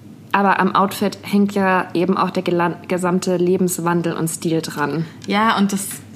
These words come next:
Speaker 2: halt auch wirklich tatsächlich in manchen Fällen das Selbstwertgefühl.
Speaker 1: Ja. Und ich finde, wenn so Leute halt mit einem Outfit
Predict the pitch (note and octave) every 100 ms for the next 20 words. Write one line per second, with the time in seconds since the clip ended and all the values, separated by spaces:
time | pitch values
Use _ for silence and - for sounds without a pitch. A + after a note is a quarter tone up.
0 | - - G#3 G3+ - G#3 G#3 - G3+ G3+
1 | G#3 C4+ C4 G#3+ G#3 G3+ G3+ A3+ A3+ -
2 | - - G3+ G3 F3+ G3 G#3+ G#3+ G3 G#3
3 | G#3 A#3+ C4+ - - - - D#3 - E3
4 | - - - - - - - - - F#3
5 | F3 - - - - - - - - -
6 | - F#3 F3 G#3 G3 F#3+ F#3 F3 F3+ F3
7 | F#3 G#3 G#3 G#3 G#3 - - - F#3+ -
8 | - - - F#3 F#3 F3+ D3+ E3 - G#3